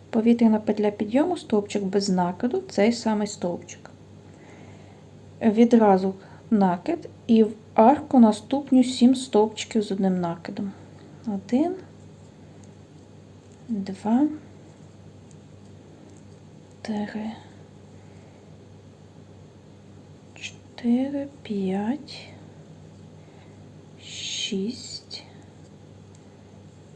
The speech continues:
сім. В наступну арку з п'яти повітряних петель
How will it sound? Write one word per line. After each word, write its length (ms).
сім. 500
В 240
наступну 580
арку 320
з 60
п'яти 380
повітряних 600
петель 420